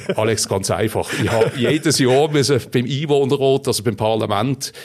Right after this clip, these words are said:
Speaker 2: irgendwie zwischen achthunderttausend und zwei Millionen Franken abholen,
Speaker 1: Mhm.
Speaker 2: um das Geschäft, also die,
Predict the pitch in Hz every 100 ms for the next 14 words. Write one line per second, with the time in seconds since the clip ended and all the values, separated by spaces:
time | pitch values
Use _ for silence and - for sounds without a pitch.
0 | - 110 123 110 117 110 113 113 - 127
1 | 101 101 113 127 - 123 107 - 107 113
2 | 101 104 107 107 95 98 110 110 - 95
3 | 85 - - 127 135 139 135 123 - 98
4 | 92 110 139 135 123 123 113 - 101 127
5 | - 113 107 95 -